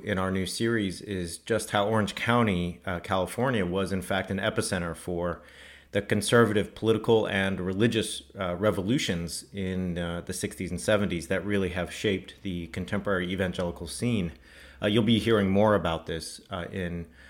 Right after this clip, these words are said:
our series, but for now, I just wanted to say it might be, be surprising to you to see protests in California, uh, a place that many have, um, noticed has flattened the curve.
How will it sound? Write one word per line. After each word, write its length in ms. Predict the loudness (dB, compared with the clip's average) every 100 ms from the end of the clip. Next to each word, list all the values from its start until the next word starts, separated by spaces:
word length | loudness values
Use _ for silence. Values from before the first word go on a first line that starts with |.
| -20 -2
our 120 | 0
series, 460 | 0 2 4 2 2
but 380 | 4 4 4 -10 _ -10
for 160 | 0
now, 140 | 4 6
I 80 | 6
just 200 | 2 2
wanted 180 | 2
to 80 | 2
say 260 | 2 2 4
it 80 | 4
might 240 | 2 0
be, 140 | -8 -8 -10 -2
be 100 | 0
surprising 560 | 0 2 6 6 4 0
to 120 | -2
you 160 | -2 -4
to 160 | -6
see 420 | -6 -2 -2 -2
protests 640 | -6 0 0 4 4 2 0
in 80 |
California, 720 | 0 2 2 2 0 0 -2 -6 -4
uh, 160 | -2
a 40 | -2
place 320 | -2 -2 -2
that 300 | -2 -2 -4 -20 -20 -20 -12 0
many 340 | 4 6 6
have, 460 | 6 4 2 2 0
um, 340 | 0 0 -6 -12 _ _ _ _ _ -14
noticed 520 | 0 4 6 4 0 -8 -6
has 260 | 0 0
flattened 380 | 2 2 2 2
the 40 | -2
curve. 440 | 0 0 0